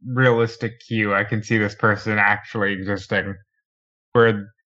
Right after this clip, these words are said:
they're very good on the tech side of things, and they just assume that the blunt instrument should be able to do anything at the snap of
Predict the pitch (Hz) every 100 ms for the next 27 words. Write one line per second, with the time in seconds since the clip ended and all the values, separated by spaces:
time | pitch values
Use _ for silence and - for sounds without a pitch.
0 | _ _ _ - 120 127 113 123 123 117
1 | 117 110 110 117 120 117 123 120 117 123
2 | 120 120 120 - 117 113 113 - 110 -
3 | 117 113 113 113 110 104 - - - 110
4 | 117 117 113 - 127 127 - 123 120 117
5 | 107 117 107 110 120 117 117 98 113 113
6 | 123 120 113 113 104 120 107 110 110